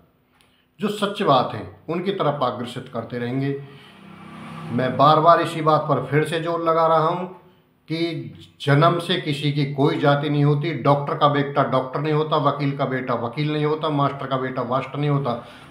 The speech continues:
मास्टरी करने के लिए उसको, बेटे को पढ़ना पड़ेगा तब मास्टर बनेगा, ऐसे ही नहीं बन जाएगा। डॉक्टर का बेटा डॉक्टर नहीं बनेगा, उसको पढ़ना पड़ेगा जब डॉक्टर बनेगा। तो अगर राजपूत है, उसके घर में किसी बुजुर्ग ने जन्म ले लिया तो क्षत्रिय धर्म को नहीं अपना रहा है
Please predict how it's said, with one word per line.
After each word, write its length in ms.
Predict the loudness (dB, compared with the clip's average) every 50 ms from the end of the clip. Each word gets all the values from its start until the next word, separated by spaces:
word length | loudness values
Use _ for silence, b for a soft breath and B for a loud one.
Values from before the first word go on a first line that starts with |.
| -10 -6
मास्टरी 540 | -2 2 2 2 2 2 0 2 2 2 2
करने 300 | 2 0 0 -2 -2 -4
के 140 | -4 -4 -4
लिए 220 | -4 -2 -2 -2
उसको, 300 | -2 -2 -4 -4 -4 -4
बेटे 400 | -4 0 0 0 0 2 0 0
को 80 | -2 -2
पढ़ना 340 | 0 0 0 2 2 2
पड़ेगा 280 | 0 0 0 0 0 0
तब 220 | 0 0 -2 -2 0
मास्टर 300 | 0 -2 -2 -2 -4 -4
बनेगा, 260 | -4 -2 -2 -2 0
ऐसे 220 | 0 0 -2 -2 -4
ही 60 | -4
नहीं 120 | -2 -4
बन 160 | -4 -4 -4 -4
जाएगा। 320 | -4 -4 -4 -6 -8 -12 B B B B -20 -12 -2
डॉक्टर 340 | 0 0 0 0 -2 -4 -4
का 120 | -2 -2
बेटा 280 | -2 -2 -2 -4 -2 0
डॉक्टर 320 | 0 0 0 -2 -4 -2
नहीं 160 | 0 0 0
बनेगा, 300 | 0 0 -2 0 0 0
उसको 220 | 0 -2 -2 -6 -4
पढ़ना 340 | -2 0 0 2 2 0
पड़ेगा 320 | 0 0 0 0 0 0 0
जब 180 | -2 -2 -2
डॉक्टर 240 | -4 -6 -8 -8 -8
बनेगा। 360 | -8 -6 -6 -6 -6 -8 -10 B B B B B B B -2
तो 120 | 2 4 4
अगर 360 | 4 4 4 4 4 6 4
राजपूत 580 | 6 8 8 8 6 4 2 -4 -4 -4 0 2
है, 200 | 2 2 2 2
उसके 300 | 0 -4 -4 -2 -2 0
घर 260 | 2 4 6 6 6
में 160 | 6 4 2
किसी 220 | 0 0 0 0 2
बुजुर्ग 240 | 2 0 0 0 0
ने 200 | 2 2 4 4
जन्म 340 | 4 4 4 4 2 2
ले 100 | 2 4
लिया 200 | 4 6 6 6
तो 120 | 6 6 6
क्षत्रिय 500 | 6 6 8 8 6 6 6 4 4 4
धर्म 240 | 4 4 2 2 0
को 80 | 0
नहीं 240 | 2 4 4 4 2
अपना 280 | 0 0 2 2 4 6
रहा 180 | 6 6 6
है 60 | 4